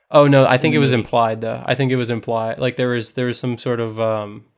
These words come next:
Speaker 1: I don't think we get it directly, but we sort of get, like, um, when we were realizing that he's been used for the government, uh,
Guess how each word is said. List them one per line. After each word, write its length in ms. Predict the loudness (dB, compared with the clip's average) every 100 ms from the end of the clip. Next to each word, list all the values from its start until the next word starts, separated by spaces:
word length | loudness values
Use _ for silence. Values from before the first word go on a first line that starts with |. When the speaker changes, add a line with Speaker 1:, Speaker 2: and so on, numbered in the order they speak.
| _ _ _ _ _ _ _ -20 -20 -20 _
Speaker 1:
I 60 | 4
don't 100 | 4
think 140 | 4
we 80 | 2
get 160 | 4 4
it 100 | 2
directly, 400 | -2 -4 -2 -4
but 140 | -2
we 100 | -4
sort 300 | -4 -2 -2
of 100 | -2
get, 280 | 0 0 0
like, 340 | -4 -6 -10 -12
um, 480 | -10 -10 -12 -14 -18 _ _ _ _ _ _
when 240 | -2 2 4
we 80 |
were 100 | 2
realizing 480 | 2 2 4 2 0
that 100 | -2
he's 160 | -2 -2
been 220 | 0 -2
used 420 | -2 -2 -4 -8
for 140 | -8 -6
the 80 |
government, 580 | -2 -2 -2 -4 -6 -8 -8
uh, 480 | -6 -4 -6 -8